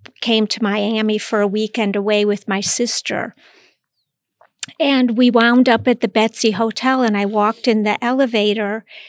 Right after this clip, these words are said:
and I saw all my favorite pictures or photos of all my favorite book covers in their elevator. And I, I couldn't believe that I came upon this hotel and did not know that it was, um,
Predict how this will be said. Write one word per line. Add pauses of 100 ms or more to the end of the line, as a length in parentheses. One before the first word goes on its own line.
(220)
and
I
saw
all
my
favorite (540)
pictures
or
photos
of
all
my
favorite
book
covers (480)
in
their
elevator.
And
I,
I
couldn't
believe
that
I (440)
came
upon
this
hotel
and
did
not
know
that
it
was,
um,